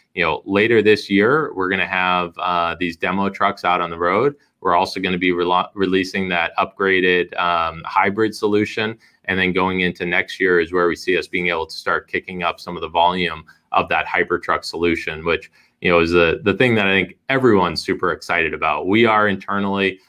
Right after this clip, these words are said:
uh, I think the public is really excited about that. And, you know, no doubt those, those fleets that we're working with, um,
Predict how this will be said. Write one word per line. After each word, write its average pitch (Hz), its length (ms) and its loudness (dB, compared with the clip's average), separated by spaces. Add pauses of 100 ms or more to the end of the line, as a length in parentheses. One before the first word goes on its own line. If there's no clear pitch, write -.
(120)
uh, 82 240 2
I 85 80 -2
think 92 180 -4
the 80 60 -20
public 110 420 0
is 92 160 -2
really 92 240 0
excited 87 380 -4
about 85 260 -2
that. 85 300 -2 (280)
And, 82 540 -2
you 95 120 -2
know, 85 80 -2
no 98 240 2
doubt 90 320 0
those, 85 360 -2
those 101 220 0
fleets 98 300 -2
that 90 100 -2
we're 85 160 0
working 85 340 -4
with, 82 360 -6
um, 80 500 -2